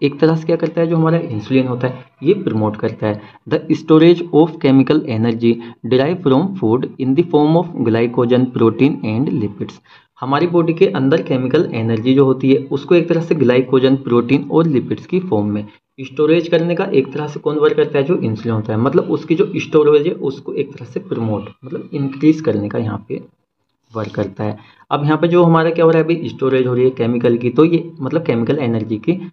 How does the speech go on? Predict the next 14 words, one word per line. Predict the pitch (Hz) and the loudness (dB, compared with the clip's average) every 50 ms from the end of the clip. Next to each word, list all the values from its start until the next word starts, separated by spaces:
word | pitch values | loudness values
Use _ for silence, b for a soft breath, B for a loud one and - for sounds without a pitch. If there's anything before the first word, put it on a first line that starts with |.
| _ - | _ -8
ये | 131 160 | -6 -4
डायरेक्टली | 160 131 113 110 101 - - 113 107 | -4 -4 -4 -6 -8 -10 -10 -10 -8
तो | - - | -6 -2
नहीं | 131 139 143 139 | 2 4 4 4
होती, | 139 131 139 - - - - | 4 2 0 -2 -6 -2 -4
इसके | 170 165 - 196 | -4 0 0 2
लिए | 185 185 180 | 2 2 0
भी | 185 190 | 0 -2
कुछ | - 190 190 - | -4 -6 -4 -4
हमारे | 120 110 104 104 117 147 - - - - _ _ _ _ _ _ _ | -4 -4 -2 0 0 -2 -2 -4 -10 -18 _ _ _ _ _ _ _
organ | 135 120 110 107 117 110 | -10 -10 -6 -6 -6 -6
चाहिए | 107 - 117 110 110 107 | -4 -4 -4 -2 -2 -2
होते | 104 107 107 107 - 113 | -2 -2 -4 -4 -4 -4
हैं। | 110 107 B | -4 -4 B